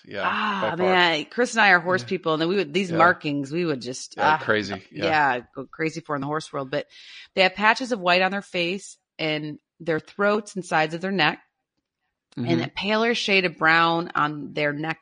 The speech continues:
Speaker 2: and belly.
Speaker 1: Mm-hmm, mm-hmm.
Speaker 2: And
Speaker 1: Yeah, and there's little splotches of white in their body somewhere, yeah.
Speaker 2: Oh, yeah. And then to even
Speaker 1: Yeah, yeah.
Speaker 2: top everything off to make them the perfect, like, color-coded animal ever, they
Speaker 1: Yeah.
Speaker 2: have a black dorsal stripe. So for those of you that
Speaker 1: Yeah.
Speaker 2: don't know what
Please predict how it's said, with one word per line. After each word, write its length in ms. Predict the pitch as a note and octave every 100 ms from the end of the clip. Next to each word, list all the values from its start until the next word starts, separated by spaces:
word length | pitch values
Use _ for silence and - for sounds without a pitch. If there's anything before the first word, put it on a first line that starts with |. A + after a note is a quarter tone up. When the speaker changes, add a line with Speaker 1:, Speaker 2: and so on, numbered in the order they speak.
| -
Speaker 2:
and 180 | D3 B2+
belly. 400 | C3 A2 - - _ _ _ _ _ _ _ _ -
Speaker 1:
Mm-hmm, 480 | D#3 A3+ C4 _ C#3+
mm-hmm. 100 | F3 A3 B3 _ _ -
Speaker 2:
And 100 | C4+
Speaker 1:
Yeah, 100 | B3+
and 80 | A#3+
there's 200 | G#3+ -
little 140 | A3+
splotches 460 | - F#3 F3+ G3 F3+
of 80 | D#3+
white 220 | C#3+ D#3
in 60 |
their 80 | C#3
body 300 | C3 B2+ C3+
somewhere, 300 | C3+ D3 C#3
yeah. 180 | D3 A#2+ - -
Speaker 2:
Oh, 160 | C4
yeah. 440 | C#4+ D4 D4 A3 D#3+
And 180 | - G3+
then 140 | A3 A#3
to 60 | G#3+
even 380 | G#3+ G#3 F#3+
Speaker 1:
Yeah, 60 | D3
yeah. 80 | B2
Speaker 2:
top 220 | G3+ G3+
everything 460 | G3+ G#3+ A#3 F#3+ D#3+
off 240 | D3+ D3+ -
to 60 |
make 140 | E3 D#3+
them 100 | D#3+
the 80 |
perfect, 480 | F3 - F3+ F3+ F3
like, 360 | D#3+ D3 _ -
color-coded 680 | - D#3 D#3 D3+ D#3+ D3+ D3+
animal 320 | D3 D3 C#3
ever, 380 | F3 E3 C#3+ D#3 - - - - -
they 140 | F3
Speaker 1:
Yeah. 80 | F#3
Speaker 2:
have 80 | F3
a 40 |
black 460 | D#3 D#3+ F3 G3 -
dorsal 400 | F3 F#3+ - D#3
stripe. 500 | - - B2 G#2 _ _ _ _ _ _ _
So 280 | - E3 D3+
for 140 | -
those 220 | E3 E3 E3
of 80 |
you 60 | D#3+
that 120 | D3+ C3
Speaker 1:
Yeah. 100 | D3
Speaker 2:
don't 180 | D3+
know 400 | D3+ D3 C#3+ C#3+
what 260 | C#3 C#3 C#3